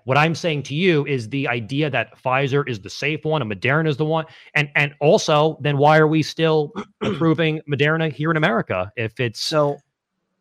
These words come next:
Speaker 1: does, does it work differently in, in Europe?
Speaker 2: Sure. So I have right here from the, this is an Israeli study on myocarditis showing that the risk for it is very low. And I can just read you this little blurb here that I have in my notes.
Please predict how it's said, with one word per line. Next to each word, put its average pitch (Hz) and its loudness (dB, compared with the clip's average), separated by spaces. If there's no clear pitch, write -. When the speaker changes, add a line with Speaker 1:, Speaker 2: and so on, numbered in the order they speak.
Speaker 1:
does, 143 6
does 151 4
it 151 8
work 160 6
differently 202 2
in, 139 0
in 139 -4
Europe? 190 0
Speaker 2:
Sure. 113 -4
So 127 -2
I 127 2
have 127 -2
right 123 -2
here 120 -2
from 110 -8
the, 101 -6
this 120 -6
is 117 -6
an 113 -6
Israeli 101 -4
study 101 -6
on 98 -6
myocarditis 92 -6
showing 104 -4
that 104 -6
the 107 -6
risk 101 -4
for 110 -6
it 104 -4
is 95 -12
very 107 -4
low. 87 -6
And 107 -4
I 104 -2
can 110 -10
just 101 -10
read 107 -8
you 107 -10
this 104 -10
little 98 -6
blurb 101 -6
here 101 -4
that 98 -6
I 98 -4
have 101 -6
in 101 -6
my 95 -4
notes. 95 -6